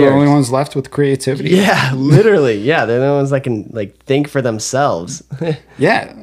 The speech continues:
Speaker 1: yeah. I mean, he, he doesn't wanna look at the iPad. He doesn't wanna watch Paw Patrol. Like,
Speaker 2: Yeah, yeah.
Speaker 1: the little dude wants to go outside and he wants to run with the chickens.
Speaker 2: Yeah, that's awesome.
Speaker 1: Yeah.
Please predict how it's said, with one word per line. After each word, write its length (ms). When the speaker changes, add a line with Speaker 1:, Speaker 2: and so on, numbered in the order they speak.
Speaker 1:
yeah. 520
I 80
mean, 200
he, 260
he 140
doesn't 260
wanna 260
look 200
at 80
the 80
iPad. 440
He 100
doesn't 200
wanna 200
watch 360
Paw 260
Patrol. 500
Like, 100
Speaker 2:
Yeah, 400
yeah. 220
Speaker 1:
the 160
little 300
dude 280
wants 280
to 80
go 260
outside 480
and 80
he 80
wants 240
to 80
run 280
with 120
the 60
chickens. 580
Speaker 2:
Yeah, 320
that's 340
awesome. 460
Speaker 1:
Yeah. 300